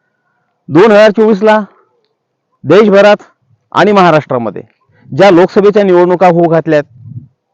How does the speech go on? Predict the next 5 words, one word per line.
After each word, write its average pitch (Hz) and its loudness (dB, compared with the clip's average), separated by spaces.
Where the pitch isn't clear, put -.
त्यामध्ये 175 0
छत्रपती 214 0
संभाजीनगर 170 0
हा 156 -2
एक 170 0